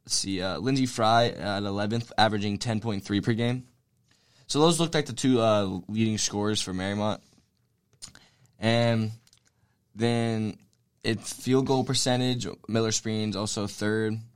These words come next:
In rebounds, Mila Zanardo is, uh, she's third in the C H L also, with nine point one per game. And then she's also fourth with blocks with one point four.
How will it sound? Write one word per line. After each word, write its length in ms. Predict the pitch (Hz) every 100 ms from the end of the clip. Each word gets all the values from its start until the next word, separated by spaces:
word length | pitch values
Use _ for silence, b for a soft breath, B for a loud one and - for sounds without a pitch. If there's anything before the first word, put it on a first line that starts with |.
| _ _ _ _ _ _ _ _ _ -
In 180 | 110 104
rebounds, 640 | 127 127 127 127 127 107
Mila 240 | 117 120
Zanardo 640 | 117 107 104 104 110 117 110
is, 140 | 107 104
uh, 320 | 101 95 95 98 B B _ _ _ _ -
she's 220 | 123 110
third 340 | 123 123 117
in 80 | 101
the 60 | 98
C 160 | 101
H 140 | 101 101
L 100 | 92
also, 420 | 104 - 95 104 -
with 140 | 104
nine 220 | 110 104 107
point 180 | 104
one 140 | 95 95
per 120 | 104
game. 400 | 95 101 98 101 _ _ _ _ _ _ _ _ _ _
And 80 | 117
then 40 | 123
she's 200 | 120 117
also 220 | 117 120
fourth 400 | - 117 120 117
with 140 | 110
blocks 380 | - 95 101 95
with 120 | 101
one 200 | 98 101
point 240 | 98 95 82
four. 360 | - 95 95